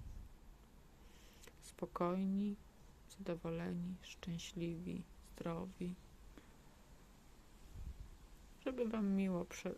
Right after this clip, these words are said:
przeszedł ten tydzień cały. Żeby, żeby po prostu było wam łatwiej w życiu.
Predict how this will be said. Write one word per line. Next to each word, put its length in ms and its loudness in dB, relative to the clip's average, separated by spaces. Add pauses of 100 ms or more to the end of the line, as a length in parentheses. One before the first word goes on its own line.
przeszedł 600 0
ten 220 0 (100)
tydzień 460 2
cały. 400 -2 (1500)
Żeby, 340 0 (1800)
żeby 340 4
po 160 2
prostu 420 2
było 440 4
wam 280 2
łatwiej 460 2
w 80 -2
życiu. 440 -2